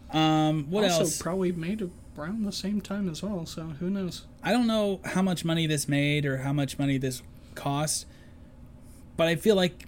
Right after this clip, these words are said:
Speaker 1: by now he's gotten all the money back. There's no hope for a sequel. There should never be a sequel.
Speaker 2: Uh, yeah, that's a, <laughs> that's a movie you don't watch unless you just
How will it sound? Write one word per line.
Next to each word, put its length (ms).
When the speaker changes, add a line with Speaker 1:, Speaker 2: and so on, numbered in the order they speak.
Speaker 1:
by 240
now 240
he's 260
gotten 260
all 140
the 60
money 240
back. 460
There's 180
no 280
hope 300
for 160
a 60
sequel. 480
There 300
should 180
never 280
be 160
a 60
sequel. 460
Speaker 2:
Uh, 40
yeah, 480
that's 320
a, 280
<laughs> 60
that's 200
a 40
movie 300
you 180
don't 300
watch 320
unless 340
you 60
just 260